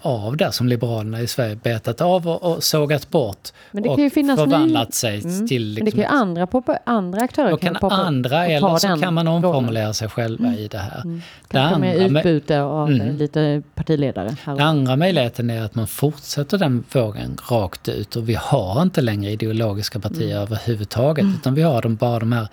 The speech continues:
Speaker 1: snabbt
Speaker 2: De är nästan
Speaker 1: omsvängande
Speaker 2: pragmatiska som inte har någon vision egentligen.
Speaker 1: opinions-,
Speaker 2: Man
Speaker 1: eh,
Speaker 2: anpassar sig.
Speaker 1: undersökningspräglade
Speaker 2: Ja. Ja.
Speaker 1: partier.
Speaker 2: Ja.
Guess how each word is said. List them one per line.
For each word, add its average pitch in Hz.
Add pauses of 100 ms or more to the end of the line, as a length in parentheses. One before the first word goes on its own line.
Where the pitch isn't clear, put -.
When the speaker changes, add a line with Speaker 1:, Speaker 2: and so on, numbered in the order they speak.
(220)
Speaker 1:
snabbt - (100)
Speaker 2:
De 143
är 123
nästan 151
Speaker 1:
omsvängande 202
Speaker 2:
pragmatiska 180
som 165
inte 165
har 147
någon 135
vision 143
egentligen. 156
Speaker 1:
opinions-, 160
Speaker 2:
Man 226
Speaker 1:
eh, 185 (220)
Speaker 2:
anpassar 220
sig. 143
Speaker 1:
undersökningspräglade 113
Speaker 2:
Ja. 110
Ja. 104
Speaker 1:
partier. - (140)
Speaker 2:
Ja. 139